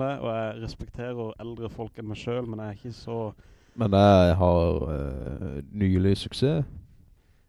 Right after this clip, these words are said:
Speaker 1: Ja, d-, du er veldig put together. Du
Speaker 2: Nei, men det er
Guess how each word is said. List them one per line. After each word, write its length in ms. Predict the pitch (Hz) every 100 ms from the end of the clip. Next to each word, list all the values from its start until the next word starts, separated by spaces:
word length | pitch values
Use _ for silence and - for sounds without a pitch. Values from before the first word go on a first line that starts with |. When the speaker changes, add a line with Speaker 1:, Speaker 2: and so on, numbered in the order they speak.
| _
Speaker 1:
Ja, 140 | 120 123
d-, 180 | 120 123
du 240 | 120 135
er 200 | 139 117
veldig 380 | 110 113 113 107
put 180 | - 117
together. 520 | - 113 123 135 107 98 - - -
Du 420 | 127 120 123 117 113 - - - 73
Speaker 2:
Nei, 220 | 73 98
men 140 | 95
det 80 |
er 60 | 90